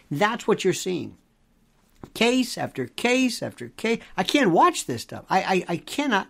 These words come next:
I cannot watch it. When it broke yesterday, I thought to myself,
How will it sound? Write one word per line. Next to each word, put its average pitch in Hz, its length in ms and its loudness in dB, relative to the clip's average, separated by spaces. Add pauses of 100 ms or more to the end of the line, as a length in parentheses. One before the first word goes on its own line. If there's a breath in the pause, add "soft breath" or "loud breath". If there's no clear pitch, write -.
(480 soft breath)
I 175 140 2
cannot 208 560 -2
watch 247 320 -4
it. - 160 -20 (560 soft breath)
When 180 160 8
it 247 180 4
broke 233 300 6
yesterday, 262 600 6
I 160 240 6
thought 196 320 4
to 196 60 2
myself, 156 500 4